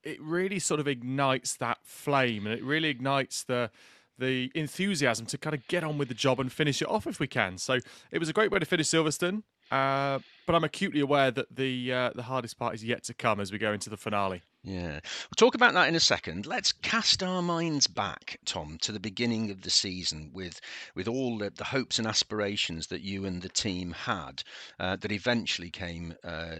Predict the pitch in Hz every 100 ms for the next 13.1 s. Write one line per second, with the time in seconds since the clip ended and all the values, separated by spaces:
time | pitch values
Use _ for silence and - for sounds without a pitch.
0 | - - - 85 82 85 85 82 - -
1 | 71 85 78 - 90 82 - 110 - 85
2 | 80 85 - 90 87 87 85 85 - 90
3 | 85 - - 85 87 - - 95 85 -
4 | 92 82 - - - - _ - _ -
5 | 277 226 220 226 208 185 - 180 113 98
6 | 107 117 107 113 104 98 107 - 127 104
7 | 104 101 101 92 - 101 101 95 104 -
8 | - 107 92 82 - - - - - -
9 | - 120 107 104 - 92 - - 110 87
10 | 78 - - 90 87 85 87 87 87 -
11 | 95 92 - 90 85 82 - 92 85 82
12 | 87 80 95 92 92 85 87 - 87 -
13 | -